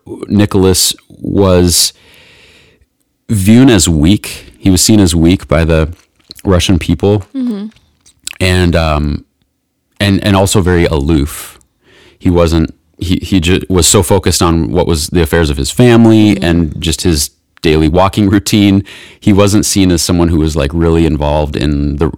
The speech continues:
Speaker 1: you know, helping the Russian people. And so Rasputin took advantage of that and would, at one point, um, Ras-, Rasputin,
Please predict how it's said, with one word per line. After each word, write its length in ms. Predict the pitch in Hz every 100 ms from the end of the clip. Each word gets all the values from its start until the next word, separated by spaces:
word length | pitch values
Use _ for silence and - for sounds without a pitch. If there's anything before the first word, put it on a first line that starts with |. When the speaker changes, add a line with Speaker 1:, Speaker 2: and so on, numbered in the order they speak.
| -
Speaker 1:
you 120 | - 76
know, 100 | 71
helping 300 | 82 - 76
the 80 | 71
Russian 300 | - 57 55
people. 500 | 78 - 87 90 - - - - - - - - - _
And 240 | 101 95 87
so 640 | - 101 90 87 87 - _ _ _ _ _ _ _ _ _ _ _ _
Rasputin 480 | 104 110 - 117 90
took 140 | 110 92
advantage 400 | 80 95 113 76
of 80 |
that 180 | 69 73
and 140 | 73 76
would, 180 | 73 80
at 260 | - 92
one 180 | 98 120
point, 400 | - 95 87 - -
um, 380 | 85 78 76 69
Ras-, 300 | 95 82 - -
Rasputin, 800 | 90 - 95 95 90 87 80 -